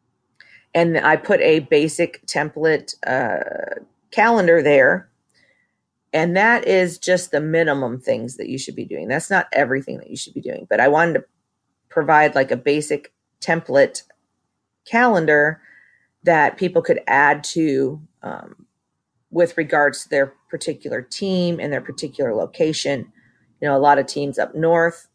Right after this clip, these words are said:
if they're practicing or they're holding tryouts right now, they're doing it indoors.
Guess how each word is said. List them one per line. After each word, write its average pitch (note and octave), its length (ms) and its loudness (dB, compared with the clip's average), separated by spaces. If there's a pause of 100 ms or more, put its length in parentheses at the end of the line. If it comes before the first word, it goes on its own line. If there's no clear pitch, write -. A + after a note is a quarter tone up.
if - 220 -2
they're A2+ 200 0
practicing C#3 680 -2
or A#2 80 -2
they're A2 140 0
holding C#3+ 260 -2
tryouts B2+ 420 0
right G2+ 140 -4
now, C3+ 220 0
they're C3 120 0
doing B2+ 260 -6
it D2 140 -12
indoors. C3+ 800 -2